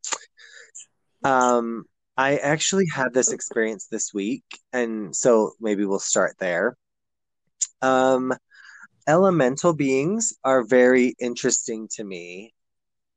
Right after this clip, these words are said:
Um, and so I've been, I've been working with a new, uh,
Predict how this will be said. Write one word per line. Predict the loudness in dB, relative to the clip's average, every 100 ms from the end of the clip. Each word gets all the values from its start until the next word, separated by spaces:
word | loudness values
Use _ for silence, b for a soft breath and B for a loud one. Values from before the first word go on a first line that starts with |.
| _
Um, | 0 2 2 2 -2 -4 -8 -14 _ _ -20 _ _ _ _ _ -2
and | 2 2 2 -2 -6 _
so | -2 2
I've | 2
been, | 2 0
I've | -4
been | -4 0
working | -2 0 -4
with | 0
a | 0
new, | 0 2 4 2 2 -2 -4
uh, | -2 0 2 2 0